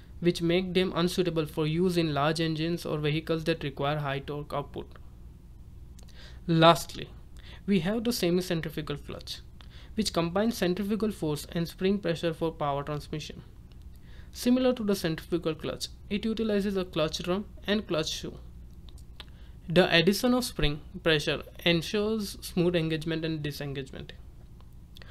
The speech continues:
While it offers simplicity and reliability,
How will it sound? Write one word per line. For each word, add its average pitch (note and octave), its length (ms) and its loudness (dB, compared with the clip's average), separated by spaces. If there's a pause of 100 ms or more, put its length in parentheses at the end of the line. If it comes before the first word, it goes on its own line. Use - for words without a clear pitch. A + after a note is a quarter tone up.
(320)
While G3+ 220 10
it C4+ 140 0
offers G#3+ 320 2
simplicity F#3 580 2
and D#3+ 160 2
reliability, D#3 640 2